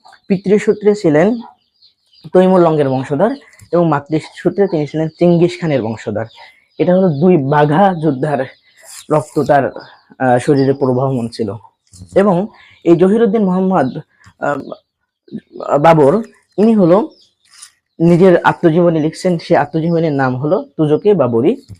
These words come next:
এবং এই মহান মানব হলো ছাব্বিশ ডিসেম্বর উনিশশো, আহ, পনেরোশো তিরিশ সালে মৃত্যুবরণ করেন।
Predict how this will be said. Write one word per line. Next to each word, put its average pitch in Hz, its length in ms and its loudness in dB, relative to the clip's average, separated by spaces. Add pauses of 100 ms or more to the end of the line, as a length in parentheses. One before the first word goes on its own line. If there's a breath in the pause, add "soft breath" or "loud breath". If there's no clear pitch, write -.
(320 soft breath)
এবং 151 420 0
এই 208 300 2
মহান 156 320 0
মানব 147 340 0
হলো 147 320 0 (480 soft breath)
ছাব্বিশ 160 380 0
ডিসেম্বর 175 400 -6
উনিশশো, 151 340 -6
আহ, 131 540 2
পনেরোশো 151 500 -4
তিরিশ 165 440 -2 (440)
সালে 160 340 0 (380)
মৃত্যুবরণ 135 480 0
করেন। 113 260 -4